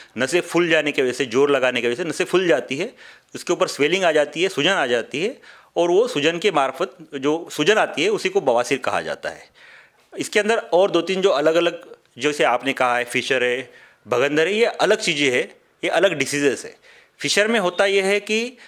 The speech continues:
सख्त संडास, सख्त लैट्रिन होने की वजह से, जिसको हम हार्ड स्टूल्स कहते हैं, जब जोर लगाया जाता है तो ये लैट्रिन की जगह जो है उसकी वजह से फटती है, फटने की वजह से वहाँ पे जख्म तैयार होती है, जिसे हम अल्सर कहते हैं और इसी को कहा जाता है फिशर।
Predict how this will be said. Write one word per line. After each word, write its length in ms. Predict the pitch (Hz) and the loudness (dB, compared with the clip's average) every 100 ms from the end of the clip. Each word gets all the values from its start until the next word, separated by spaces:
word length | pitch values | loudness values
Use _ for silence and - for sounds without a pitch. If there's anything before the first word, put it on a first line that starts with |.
| _ | _
सख्त 360 | - 147 233 220 | -8 -4 -2 -2
संडास, 540 | 175 156 151 - - _ | -2 2 0 0 -12 _
सख्त 340 | - - - | -6 -4 -2
लैट्रिन 300 | 143 139 170 | 0 0 0
होने 200 | 160 156 | 0 0
की 80 | 147 | 2
वजह 160 | 123 113 | 2 2
से, 260 | 131 156 - - - | -2 -6 -10 -20 -8
जिसको 220 | 139 180 | -4 0
हम 120 | 175 151 | -2 0
हार्ड 280 | 143 156 160 | 0 0 -2
स्टूल्स 340 | - 147 143 | -2 -2 0
कहते 300 | 123 110 110 | -2 0 -2
हैं, 180 | 160 - - - _ 147 | -6 -8 -20 -20 _ -2
जब 160 | 156 | 0
जोर 220 | 135 175 | 0 2
लगाया 300 | 175 156 151 | 4 4 2
जाता 300 | 127 110 123 | 2 0 -2
है 160 | 127 214 | -2 -4
तो 140 | - | -2
ये 480 | 175 175 214 262 - - _ - | 0 2 2 -2 -6 -20 _ -4
लैट्रिन 340 | 120 127 220 226 | -2 0 0 -2
की 100 | 165 | 0
जगह 240 | 135 127 | 2 2
जो 160 | 110 127 | 2 0
है 240 | 220 262 - | -2 -6 -16
उसकी 180 | - 151 | -4 -2
वजह 100 | 156 | -2
से 60 | |
फटती 440 | 196 - - - 120 | -4 -8 -8 -4 -4
है, 160 | - - _ _ _ _ _ | -6 -14 _ _ _ _ _
फटने 320 | 139 143 208 | -4 -2 0
की 100 | 226 | 0
वजह 160 | 208 202 | 0 0
से 120 | 220 | 0
वहाँ 200 | 170 151 | 0 0
पे 120 | 196 | -2
जख्म 360 | 120 123 180 190 | -2 -2 -2 0
तैयार 240 | 147 135 | 2 2
होती 220 | 117 - | -2 -2
है, 80 | 175 | -4
जिसे 240 | 143 143 180 | -4 -4 -4
हम 120 | 214 | -2
अल्सर 340 | 120 135 165 | -4 -2 0
कहते 300 | - 120 - | -2 -4 -8
हैं 200 | 82 - _ - - - 147 | -12 -16 _ -20 -20 -4 0
और 140 | 170 | 0
इसी 240 | - 208 | 0 0
को 120 | 220 214 | 0 2
कहा 200 | 143 131 | 0 0
जाता 240 | 123 151 | -2 -2
है 120 | 208 | -4
फिशर। 380 | 214 147 135 | -2 -2 -2